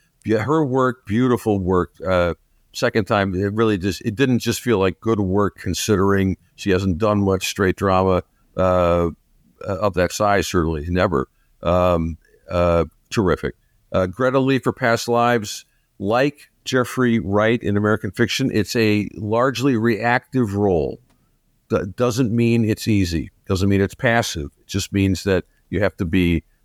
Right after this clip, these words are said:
the best listener on wheels, you know? <laughs> And that's, uh, uh,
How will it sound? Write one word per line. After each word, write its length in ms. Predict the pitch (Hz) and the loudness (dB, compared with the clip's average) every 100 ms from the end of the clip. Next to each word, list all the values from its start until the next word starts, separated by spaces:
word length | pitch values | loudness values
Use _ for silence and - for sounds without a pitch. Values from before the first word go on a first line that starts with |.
| - | -8
the 60 | |
best 380 | 85 - 107 - | -4 -2 -2 -2
listener 580 | 95 98 - 87 85 80 | 0 0 0 0 2 2
on 240 | 85 80 76 | 0 0 2
wheels, 460 | 80 69 64 - | 0 0 -4 -6
you 100 | 82 | -4
know? 400 | 76 - 123 - - | -4 -4 -2 -4 -4
<laughs> 240 | - - - | -10 -10 -2
And 240 | 101 87 | 0 0
that's, 360 | 98 95 - - - | 0 -2 -6 -10 -4
uh, 40 | 82 | -2
uh, 540 | 69 69 85 80 | 0 0 2 2